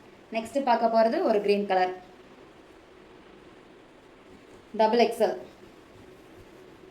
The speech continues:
பாத்தீங்களா எவ்வளோ அழகா இருக்குன்னு? சூப்பரா இருக்குங்க நைட்டி. நைட்டி அவ்வளோ லுக்கா இருக்கு.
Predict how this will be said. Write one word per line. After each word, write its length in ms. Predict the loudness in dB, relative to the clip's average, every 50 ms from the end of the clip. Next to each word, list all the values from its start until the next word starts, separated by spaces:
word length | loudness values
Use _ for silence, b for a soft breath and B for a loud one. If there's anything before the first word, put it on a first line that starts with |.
| -20 -20 -20 -20 -20 -20 -20 -20 -20 -20 -20 -20 -20 -20 -20 -20 -20 -20 -20 -18 -20 -20 -20 -20 -20 -20 -20 -20 -20 -20 -20 -20 -20 -20 -20 -20 -20 -20 -20 -20 -20 -18 -14
பாத்தீங்களா 380 | -12 -10 -8 -6 -4 -2 -2 0
எவ்வளோ 160 | 2 2 2 2
அழகா 340 | 4 4 4 4 4 2 2 2
இருக்குன்னு? 360 | 2 0 0 0 0 0 -2 -4 -6 -12 -18 -20 -20 -20 -20 -20 -20 -20 -20 -20 -20 -20 -20 -20 -20 -16 -2 -2
சூப்பரா 280 | -2 0 2 4 4 4 4
இருக்குங்க 300 | 2 0 -4 -4 -4 -4 -6
நைட்டி. 220 | -6 -6 -8 -10 -10 -10 -16 -20 -20 -20 -20 -20 -20 -20 -20 -20 -20 -20 -20 -20 -20 -20 -16 -8 -6
நைட்டி 260 | -6 -4 -4 -4 -2 -2 -2
அவ்வளோ 280 | 0 0 2 2 2 2 2
லுக்கா 300 | 0 -2 -2 2 4 4 4
இருக்கு. 200 | 4 2 -2 -6